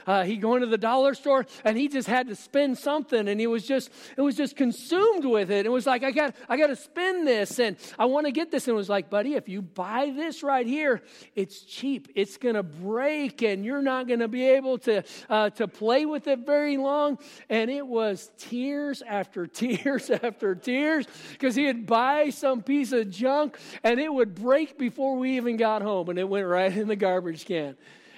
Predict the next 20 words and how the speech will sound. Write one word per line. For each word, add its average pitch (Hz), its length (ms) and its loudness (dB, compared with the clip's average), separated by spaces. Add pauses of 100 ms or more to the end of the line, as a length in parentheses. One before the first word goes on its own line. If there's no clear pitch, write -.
And, 254 400 2 (220)
uh, 233 280 2 (200)
but 254 240 2
over 240 380 0
the 240 120 0
years, 220 720 0
what 185 200 0
happened 185 440 -2
was 170 160 -6
he 185 160 -6
learned 175 600 -6 (500)
about 170 300 -8
this 165 160 -8
thing 175 200 -8
called 165 220 -10
money. 170 320 -12 (3750)
You 233 80 -2
know, 247 440 0 (840)
with 262 380 -4
this 247 360 -2